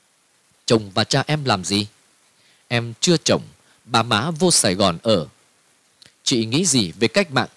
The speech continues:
và quân giải phóng chúng tôi?" "Em không hiểu chi hết ạ. Chỉ nghe tụi Ngụy nói, Cộng sản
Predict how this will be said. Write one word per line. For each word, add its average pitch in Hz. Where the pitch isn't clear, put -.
và 117
quân 165
giải 123
phóng 110
chúng 165
tôi?" 110
"Em 113
không 156
hiểu 117
chi 110
hết 156
ạ. 117
Chỉ -
nghe 110
tụi 131
Ngụy 120
nói, 110
Cộng 131
sản 101